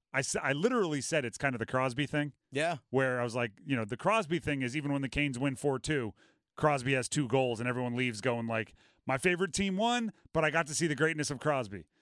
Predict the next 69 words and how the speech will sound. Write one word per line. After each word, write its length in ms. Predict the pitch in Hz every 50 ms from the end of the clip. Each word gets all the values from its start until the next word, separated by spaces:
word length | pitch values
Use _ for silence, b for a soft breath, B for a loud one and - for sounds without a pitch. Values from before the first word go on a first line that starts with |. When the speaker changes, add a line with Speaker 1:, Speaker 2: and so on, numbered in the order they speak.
| _ _ _ _ _ _ _ _
Speaker 1:
Well, 120 | - - - _ _ - -
it 40 |
was, 160 | 147 139 135 160
I 120 | 156 135
mean, 120 | 143 151
if 60 | 147 139
you 60 | 196
don't 120 | 196 170
take 160 | - 190 175
away 160 | 143 170 170 160
the 60 | 147
goal, 300 | 123 156 185 180 143 120
that's 160 | 127 131 -
the, 400 | 139 139 120 - - 196 196 - - b b b b b b
<laughs> 320 | b b b _ _ _
Canes 240 | - 165 170 170 156
win 140 | 170 180 165
six 280 | - - 180 165 -
three. 500 | - 202 214 226 226 226 226 220 202 - _ _ _ _ _ _ _ _ _ _ _ _ _ -
Bedard 360 | 147 147 165 165 170 165 139
gets, 200 | 156 165 - -
uh, 240 | 170 165 151 151 147 -
two 160 | - 185 190
points 540 | 143 - 175 185 185 185 170 - - - -
and, 220 | 170 160 156 151 160
and 160 | 156 147 147
another 260 | 147 151 156 160 147
highlight. 160 | 135 147 151
Speaker 2:
Three, 240 | 151 151 185 226 254
actually. 360 | 185 139 123 123 - - 117
He 40 | 110
had, 160 | 117 123 123 -
he 80 | - 143
Speaker 1:
If, 60 | 143
Speaker 2:
had 80 | 143 180
Speaker 1:
if, 40 | 170
Speaker 2:
two 140 | 151 165 208
ass-, 220 | 233 - - -
Speaker 1:
if 0 |
Speaker 2:
he 80 | - 143
Speaker 1:
he 60 | 147
Speaker 2:
had 60 | 151
Speaker 1:
has 60 | 127 -
Speaker 2:
two 60 | 175
Speaker 1:
the 120 | 180 -
goal. 100 | - 185
Speaker 2:
assists. 140 | 143 - -
Speaker 1:
Oh, 100 | 147 175
he 60 | 180
has 100 | 165 139
two 160 | - - 233 269
assists. 280 | 233 - - 139 101 135
Speaker 2:
Yeah, 40 |
he 80 | 147 156
had 80 | 160 -
Speaker 1:
I 40 |
Speaker 2:
two, 80 | 226 233
Speaker 1:
missed 100 | 196 185
Speaker 2:
he 40 | 160
had, 80 | 165 -
Speaker 1:
one. 140 | 95 76 - _ _
Speaker 2:
yeah, 140 | - 139 185
one 260 | 170 117 131 151 165
goal, 140 | 151 170 180
two 160 | 175 - 180
assists 300 | 185 - - 196 - -
yesterday. 280 | 139 107 - - 101 - - _ _ -
Speaker 1:
Three 200 | - 123 180 247
points. 400 | 202 - - - 98 - - -